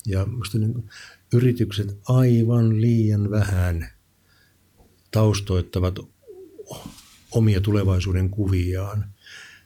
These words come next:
Mitä enemmän yritystasolla niitä avattaisiin, niin se, sitä,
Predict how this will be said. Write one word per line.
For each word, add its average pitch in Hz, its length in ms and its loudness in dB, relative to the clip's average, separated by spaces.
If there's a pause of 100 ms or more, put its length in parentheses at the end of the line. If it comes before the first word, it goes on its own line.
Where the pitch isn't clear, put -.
(160)
Mitä 110 200 0
enemmän 117 520 2
yritystasolla 107 720 0 (320)
niitä 110 260 -4
avattaisiin, 104 880 0 (300)
niin 110 120 -2
se, 113 240 0
sitä, - 240 -4